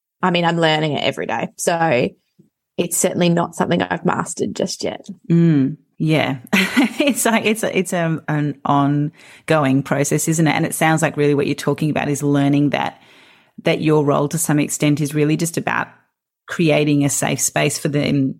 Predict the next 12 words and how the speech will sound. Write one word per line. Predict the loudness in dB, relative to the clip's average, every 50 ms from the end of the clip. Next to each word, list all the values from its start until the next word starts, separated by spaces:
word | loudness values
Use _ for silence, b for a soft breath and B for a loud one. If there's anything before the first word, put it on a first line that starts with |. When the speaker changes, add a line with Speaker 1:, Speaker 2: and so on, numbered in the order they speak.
| _ -6
Speaker 2:
to | -4 -2 -2
explore | -2 -4 -4 -4 0 0 2
who | 2 2 2 2
they | 2 2 2 2
are | 2 2 2 0 0 -2
and | -4 -4 -4 -2
to | 0 0 0 2
allow | 0 0 0 0 0 0 0
that | 0 -2 -4 -4 -6 -10 -6
to | -2 0 0 0
develop. | 0 0 0 0 2 0 0 -2 -4 _ B B B B B B
And | B -4